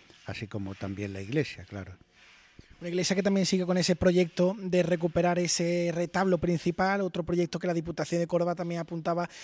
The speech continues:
Speaker 2: a que estaba abierta a colaborar, a ayudar.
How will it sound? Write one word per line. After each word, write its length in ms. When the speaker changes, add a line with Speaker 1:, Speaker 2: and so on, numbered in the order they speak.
Speaker 2:
a 120
que 320
estaba 220
abierta 400
a 440
colaborar, 600
a 80
ayudar. 420